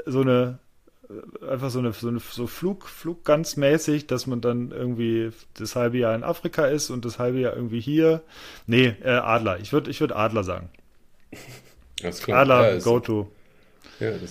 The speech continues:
Speaker 2: ist auf jeden Fall eine gute Antwort.
Speaker 1: Ja. Okay, bin ich wieder dran. Äh, welche drei, nee, das ist auch eine komische Business-Frage.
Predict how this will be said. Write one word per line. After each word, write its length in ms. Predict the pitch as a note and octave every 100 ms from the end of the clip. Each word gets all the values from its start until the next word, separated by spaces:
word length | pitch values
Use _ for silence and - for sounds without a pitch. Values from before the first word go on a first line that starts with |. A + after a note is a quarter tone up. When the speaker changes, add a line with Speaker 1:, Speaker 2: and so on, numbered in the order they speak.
| - -
Speaker 2:
ist 80 | -
auf 120 | -
jeden 200 | F#2 F#2
Fall 280 | F#2 F2 F2+
eine 120 | F#2
gute 220 | - F#2 F2+
Antwort. 360 | E2 E2 E2 - - - - -
Speaker 1:
Ja. 180 | A2 G#2+ - - - - _ _ - - - - - -
Okay, 480 | A#2+ B2 D3 C3+ E2+ - - _ _
bin 100 | A#2+
ich 100 | C3
wieder 160 | B2+ G#2
dran. 340 | F#2+ F#2 F#2 - - - - - - - - - - - - - - - - - - - -
Äh, 600 | A2+ A2 A2 A2 A2 A2+ A2+ - - - - _ _ _ _ -
welche 360 | A2+ E3+ -
drei, 280 | B2 A#2 C3+
nee, 280 | A#2 G#2+ G#2
das 200 | F#2 -
ist 120 | -
auch 180 | F#2+ -
eine 100 | A#2
komische 340 | - G#2 A#2 G#2+
Business-Frage. 920 | - F#2+ C#3+ A#2+ - - G#2 G2+ G2